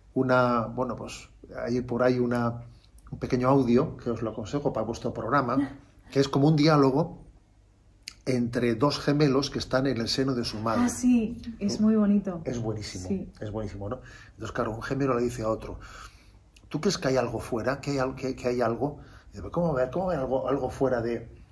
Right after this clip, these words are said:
Speaker 1: Claro, ellos están viviendo en su contexto. "¿Tú crees que hay algo fuera de este útero? ¿Cómo ver algo?". Dice, "Sí, pero, pero algo tiene que haber de donde hemos venido y, y, y además a veces yo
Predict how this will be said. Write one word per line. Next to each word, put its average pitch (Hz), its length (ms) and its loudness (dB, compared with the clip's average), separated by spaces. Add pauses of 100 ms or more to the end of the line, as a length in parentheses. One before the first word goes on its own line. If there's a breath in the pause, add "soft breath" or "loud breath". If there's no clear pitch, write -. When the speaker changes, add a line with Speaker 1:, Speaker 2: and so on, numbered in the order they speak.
(120)
Speaker 1:
Claro, 147 380 -6
ellos 110 160 -10
están 127 260 -6
viviendo 139 600 2
en 120 180 -2
su - 180 -8
contexto. 123 460 -6
"¿Tú 170 320 -4
crees 175 160 0
que - 100 -2
hay 139 120 2
algo 123 220 2
fuera 123 300 0
de 117 80 0
este 117 180 -6
útero? 117 420 -2 (180 loud breath)
¿Cómo 196 200 -4
ver 135 140 0
algo?". 104 360 -4 (1400 loud breath)
Dice, 104 200 -10
"Sí, 185 240 2
pero, 117 260 -4 (480 loud breath)
pero 110 180 -6
algo 160 180 -2
tiene 160 220 4
que 117 80 -4
haber 143 220 0
de 123 80 -4
donde 117 160 -4
hemos 110 200 -6
venido 139 380 0
y, 117 180 0 (360 loud breath)
y, 113 300 -2 (200)
y - 60 -10
además 147 320 -4
a 143 40 -4
veces 156 300 0
yo 170 300 2